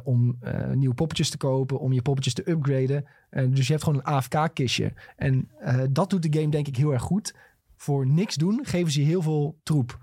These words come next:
Ook, eh, van, "Oh, je hebt de quest complete. Hier heb je een enorme berg aan munten, een enorme berg aan dit." En dat, ja, dat kietelt natuurlijk je hersenen van, "Oh, ik krijg allemaal shit."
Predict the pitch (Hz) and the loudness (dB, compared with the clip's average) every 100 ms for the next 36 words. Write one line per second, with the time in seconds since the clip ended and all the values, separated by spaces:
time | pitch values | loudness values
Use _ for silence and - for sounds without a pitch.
0 | - - - 147 135 143 135 147 147 202 | -20 -10 -2 -2 0 0 0 -2 0 0
1 | 175 160 190 190 160 127 170 175 139 175 | 0 0 0 0 0 0 0 2 2 2
2 | 147 139 143 - _ - 151 180 196 254 | 0 0 -2 -4 _ -6 -2 0 2 2
3 | 220 175 175 190 175 160 175 185 170 165 | 0 0 2 0 0 2 2 2 0 -2
4 | 160 180 214 196 165 185 - 151 156 180 | 0 2 2 2 2 0 0 2 2 -2
5 | - - - 143 143 139 131 127 - - | -8 -16 -4 0 2 2 0 -2 -8 -20
6 | _ - 208 160 156 151 160 139 135 139 | _ -2 0 2 2 2 2 2 2 2
7 | 180 - 120 143 254 277 135 160 165 160 | 0 0 2 2 0 0 0 0 0 0
8 | 147 - 156 - | 0 2 0 -2